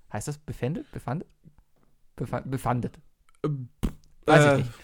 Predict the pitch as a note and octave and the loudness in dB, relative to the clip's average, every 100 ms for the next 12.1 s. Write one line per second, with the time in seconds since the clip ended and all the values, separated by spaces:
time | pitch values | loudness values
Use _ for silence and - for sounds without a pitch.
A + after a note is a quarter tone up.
0 | - - D3 C3+ C3 C3 - C#3+ B3+ B3 | -20 -14 -10 -4 -4 0 2 8 8 8
1 | G3 - F#3+ F#3 - F3+ E3 D#3+ G3 F#3 | 4 2 2 4 0 -2 -2 0 2 2
2 | F3+ D#3 E3+ C#3+ E3+ E3 G#2+ C#3+ E3 D3+ | 0 2 0 2 0 -2 -2 -4 -4 -2
3 | E3 D3+ F3+ D#3+ E3 - D3+ - C#3+ C#3+ | 0 2 4 4 2 2 0 2 2 2
4 | - C3+ D3+ C#3+ C3+ - C3 B2 A#2+ - | 0 2 4 6 2 2 0 0 -4 -6
5 | - - - - - - A#2+ A2 - A2+ | -16 -20 -20 -20 -2 4 4 2 -6 -6
6 | - - - - C#3+ D3+ F3+ D#3 D3+ A#3+ | -6 -12 -20 -4 -4 4 4 4 0 -2
7 | - A3+ A3+ G#3 G3 E3+ D#3 F3+ F3 - | 0 2 2 2 0 -2 -2 0 0 0
8 | D#3+ D3+ D3 C#3+ D3+ - C3+ C3 B2+ B2 | -4 -2 -2 -2 0 2 2 0 -4 -8
9 | - - - - A2 F#2+ - - B2+ B2+ | -12 -18 -20 -6 -6 -4 -10 -8 -2 -2
10 | B2 A#2 A2 A#2 F#3+ D3+ G#2+ - G#2 G2+ | 0 -2 0 0 2 2 0 -4 -6 -4
11 | C#3+ C#3 C3+ A#2 G#2+ - B2 B2+ - - | -6 -4 -2 -2 -4 -4 -6 -6 -10 -20
12 | - | -20